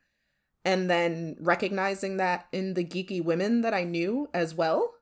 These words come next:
and just realizing that there was really a space to help people take care of themselves,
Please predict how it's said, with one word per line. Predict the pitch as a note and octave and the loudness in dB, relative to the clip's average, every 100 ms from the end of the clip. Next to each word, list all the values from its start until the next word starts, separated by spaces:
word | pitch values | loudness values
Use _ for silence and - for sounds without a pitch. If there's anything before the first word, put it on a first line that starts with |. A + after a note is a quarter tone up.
| - | -2
and | F#3 F3+ F3+ E3+ - | 0 2 0 -4 -4
just | - F#3+ F3 | -2 0 2
realizing | F#3 F#3 F3+ F3+ | 4 4 4 2
that | F3 | 0
there | F#3 F3+ | 0 0
was | F3 | 0
really | E3+ F3 F3 | -2 -2 0
a | - E3+ | 0 2
space | F3 - F3+ F#3+ - - - - | 0 0 0 0 0 0 -4 -4
to | A3 | 2
help | G#3+ C4+ C4+ | 8 8 6
people | F#3+ F3 E3 | -4 -2 0
take | D#3+ D#3 | 0 -2
care | - E3+ E3+ | 0 2 2
of | E3 | 0
themselves, | D#3+ D3 - C3 A#2+ - - - | -4 -4 -2 -2 -4 -6 -10 -12